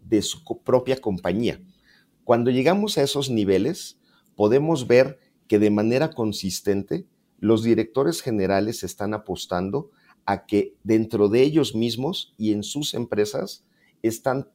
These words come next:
todas las palancas necesarias para navegar en todos estos tiempos turbulentos. Recordemos también, Alex y Pepe, que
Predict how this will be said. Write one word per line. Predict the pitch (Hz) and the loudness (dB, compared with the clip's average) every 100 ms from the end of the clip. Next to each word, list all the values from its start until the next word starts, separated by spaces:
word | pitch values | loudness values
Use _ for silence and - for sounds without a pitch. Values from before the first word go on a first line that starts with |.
| - | 2
todas | 143 143 156 143 | 4 4 2 0
las | 110 | -4
palancas | - 104 104 104 107 | -2 -2 0 -2 -4
necesarias | 98 85 82 - 98 120 175 - _ _ _ _ | -6 -6 -8 -2 0 2 -2 -6 _ _ _ _
para | 101 98 | 2 2
navegar | 104 104 98 98 123 | 2 2 2 4 4
en | 123 | 2
todos | 117 113 117 120 | -2 0 0 2
estos | 110 101 104 98 | -2 -4 -6 -2
tiempos | 104 95 98 - | -4 -2 -6 -6
turbulentos. | 90 82 82 78 73 - - - _ _ _ _ | -4 -2 -2 -4 -6 -12 -18 -18 _ _ _ _
Recordemos | 113 117 - 110 110 131 170 185 | 0 0 2 2 4 4 4 0
también, | - 113 98 104 160 - _ _ - | -2 -2 0 0 -2 -10 _ _ 0
Alex | 104 123 127 - | 2 2 -2 -6
y | |
Pepe, | 87 90 90 - 185 - _ _ _ - | -4 -4 -4 -6 -8 -12 _ _ _ 2
que | 120 156 180 | 2 4 -4